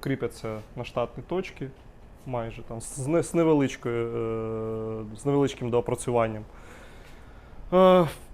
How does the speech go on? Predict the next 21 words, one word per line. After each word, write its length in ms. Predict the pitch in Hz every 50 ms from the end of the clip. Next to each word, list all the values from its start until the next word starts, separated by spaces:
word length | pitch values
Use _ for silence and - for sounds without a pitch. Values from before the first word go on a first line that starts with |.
| - - - - - - - - - - - - - - - - - - -
обов'язково 680 | 185 175 185 185 185 196 - - - 190 170 151 147
ми 160 | 147 151 151
радимо 400 | 147 139 135 123 127 123 123 123
робити 480 | 127 131 123 127 127 123 - 120 117 117 - -
аудіопід-, 580 | 135 127 123 123 113 117 113 - 123 113 120 127
підготовку 560 | - 139 123 120 120 - 139 127 - - 135
дверей, 500 | 123 139 170 175 196 208 226 233 226 214 - - - - - - - - - - - - - - - - - - -
тому 220 | - 143 139 139
що 400 | 131 - - 131 127 123 123 123 120
нові 260 | 123 127 120 120 120
мідбаси 580 | 120 120 117 107 117 120 - - - 117 113 107
дуже 480 | 107 117 120 107 107 113 110 107 110 - - -
потужні, 640 | 123 - - 208 240 214 202 202 202 190 190 185 - -
і 380 | 147 131 147 151 147 143 135 127
у 100 | 117 120
нас 220 | 120 123 123 -
буде 260 | - 120 110 107 110 - - - -
так 140 | 123 - -
само 300 | - 117 117 117 113 110 - - -
доданий 560 | 113 107 113 113 131 135 127 123 117 113 113 - - - - - - - -
підсилювач. 580 | 113 - - - 120 107 107 104 - - -